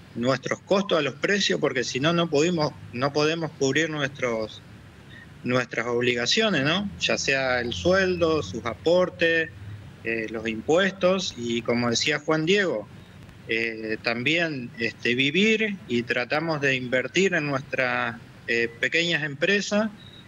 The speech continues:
y lamentablemente tenemos muchas ganas, pero no lo podemos hacer. Eh, estamos en un momento de que esta,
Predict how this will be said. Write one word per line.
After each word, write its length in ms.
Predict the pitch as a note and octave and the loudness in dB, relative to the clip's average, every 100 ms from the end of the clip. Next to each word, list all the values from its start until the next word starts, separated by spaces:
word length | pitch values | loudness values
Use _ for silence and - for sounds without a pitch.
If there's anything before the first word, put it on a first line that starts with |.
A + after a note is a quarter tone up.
| - - | -4 -4
y 80 | |
lamentablemente 1040 | A#2+ A#2+ A#2+ A#2 E3 E3+ E3+ F3+ F#3+ F3+ E3+ | -2 -2 0 2 2 4 2 2 2 0 0
tenemos 380 | C3+ C3+ E3+ E3+ | 0 0 2 2
muchas 340 | F3 F3 D3 | 2 0 0
ganas, 360 | E3+ F#3 F#3 F3+ | 0 0 0 0
pero 200 | B2+ A#2+ | -2 -2
no 180 | B2 F3 | 0 2
lo 100 | F3 | 4
podemos 380 | D#3 F3 F3+ D3+ | 2 2 0 -2
hacer. 420 | - G#3 F3 A2 - A#2+ | 2 0 0 -4 -4 -2
Eh, 180 | B2 - | -2 -2
estamos 460 | A2+ - D#3 E3+ D3 | -8 -2 0 2 2
en 120 | C#3 | 2
un 120 | D#3 | 2
momento 640 | D3+ D3 D#3+ E3+ F#3+ F#3+ F#3+ - - - - - A2+ | 2 2 0 0 0 0 -2 -14 -18 -20 -20 -14 -2
de 160 | B2+ | -2
que 260 | A2+ A#2+ C#3+ | 0 0 0
esta, 640 | D#3 - E3 D#3 D3 C#3 | -2 -2 0 2 0 -2